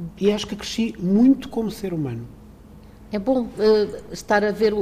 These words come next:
Speaker 2: o lado positivo disso tudo, não é? Porque,
Speaker 1: Sim, agora sim.
Speaker 2: porque já não
Speaker 1: Agora
Speaker 2: está
Speaker 1: sim.
Speaker 2: mergulhado no, no lado negro, digamos.
Speaker 1: É, é. A, a vida são ciclos.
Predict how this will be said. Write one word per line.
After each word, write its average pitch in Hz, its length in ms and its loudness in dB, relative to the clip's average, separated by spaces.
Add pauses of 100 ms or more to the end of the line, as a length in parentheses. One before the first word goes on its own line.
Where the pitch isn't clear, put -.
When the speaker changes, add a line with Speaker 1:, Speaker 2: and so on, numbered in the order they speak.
Speaker 2:
o 208 60 -2
lado 214 260 4
positivo 214 460 -4
disso 214 240 -6
tudo, 254 240 -8
não 185 100 -4
é? 170 240 -4
Porque, 185 140 -8
Speaker 1:
Sim, 139 200 4
agora 147 320 4
sim. 147 200 -2
Speaker 2:
porque - 180 -4
já 196 100 4
não 190 120 2
Speaker 1:
Agora 156 180 2
Speaker 2:
está 190 160 6
Speaker 1:
sim. 196 60 0
Speaker 2:
mergulhado 202 440 2
no, 208 100 0
no 196 240 -2
lado 196 280 2 (120)
negro, 170 460 2
digamos. 170 540 0
Speaker 1:
É, 147 240 2 (500)
é. 269 40 2
A, 247 80 2
a 262 40 6
vida 269 240 4
são 277 200 2
ciclos. 165 580 -2